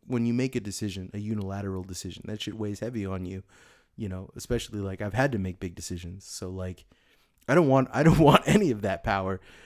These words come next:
I want other people to share it. I would, it's a nicer, it's an easier burden when more people share the, the weight of, you know,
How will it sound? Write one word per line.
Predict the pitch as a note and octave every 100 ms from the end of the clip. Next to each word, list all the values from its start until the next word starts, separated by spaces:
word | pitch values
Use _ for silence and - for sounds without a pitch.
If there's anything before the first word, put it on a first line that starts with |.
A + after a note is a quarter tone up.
| -
I | -
want | A2+ C3+ C#3+
other | F3
people | D3+ B2 A#2+
to | G2+ A2+
share | - B2+ D3 G#2+
it. | F2+
I | G2+
would, | G2+ G#2+
it's | G#2 A2
a |
nicer, | G#2+ G#2+ A#2 A2+ G#2+
it's | -
an | G#2+
easier | A#2 A2+ G#2+
burden | F#2 G2 G2+ F#2 F#2
when | F#2+
more | F#2+ F#2
people | G2 G2
share | F#2 G2+ F#2
the, | F2+ F#2 A2 _ _ _ _ -
the | F#2+
weight | F#2+ F#2 D#2+
of, | G2 G2 -
you | G2
know, | F2 F#2